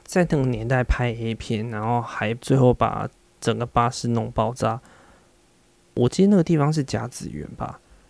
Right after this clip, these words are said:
然后拍到后面还有很多小朋友经过，然后这整个就是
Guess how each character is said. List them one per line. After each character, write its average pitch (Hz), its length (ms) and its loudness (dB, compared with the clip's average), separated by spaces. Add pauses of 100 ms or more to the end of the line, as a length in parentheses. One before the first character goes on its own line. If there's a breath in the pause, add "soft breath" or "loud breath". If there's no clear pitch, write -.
(100)
然 117 160 -2
后 139 100 2
拍 147 240 2
到 147 140 4
后 151 220 4
面 139 180 2
还 120 160 2
有 120 100 4
很 - 240 -4
多 117 300 0 (320 soft breath)
小 - 180 -2
朋 - 160 0
友 104 120 0
经 113 260 -6
过， 110 320 -4 (680 soft breath)
然 110 140 0
后 123 100 -2
这 147 80 2
整 101 200 0
个 101 80 -2
就 117 140 -2
是 113 460 -2